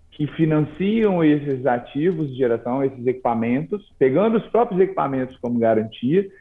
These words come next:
e onde a economia vai ser menor do que a parcela que você tem que pagar pelo financiamento.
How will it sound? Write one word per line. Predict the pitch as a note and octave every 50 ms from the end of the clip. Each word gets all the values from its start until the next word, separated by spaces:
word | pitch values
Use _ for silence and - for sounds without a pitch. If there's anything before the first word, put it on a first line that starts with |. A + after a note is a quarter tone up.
| _ _ _ _ _ -
e | D#3
onde | E3 F3+ G#3 A#3 G#3+ G#3+
a | G3
economia | F3+ E3+ - F#3+ F#3 F#3 F3 E3+ E3+ F#3+ G#3+ A#3 A#3
vai | G3+ G#3 F#3+
ser | F#3+ G3
menor | F#3+ G3 F#3 F3+ F#3+ G3+
do | G3
que | - B3
a |
parcela | B3+ - - A#3 G3 - G3 F#3 F#3 F#3
que | F#3
você | F#3+
tem | F#3 - F3+ F3+
que | -
pagar | - E3+ E3 D3+ D3+
pelo | - - D3+ D#3
financiamento. | D#3 - E3 E3 D#3+ - - F3 F#3 E3+ D3+ C3+ A#2 -